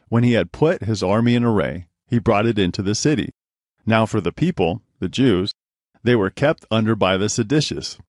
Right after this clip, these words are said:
But the seditious themselves were greatly affrighted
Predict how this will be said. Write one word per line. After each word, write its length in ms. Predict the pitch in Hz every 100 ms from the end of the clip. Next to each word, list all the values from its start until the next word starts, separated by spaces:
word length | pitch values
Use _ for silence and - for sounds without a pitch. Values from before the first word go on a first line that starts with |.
| _ _ _ -
But 120 | 120
the 120 | 107
seditious 580 | - 104 131 147 135 107
themselves 640 | 107 98 - 180 117 104
were 120 | - 107
greatly 420 | 104 98 92 92
affrighted 560 | 82 131 135 62 -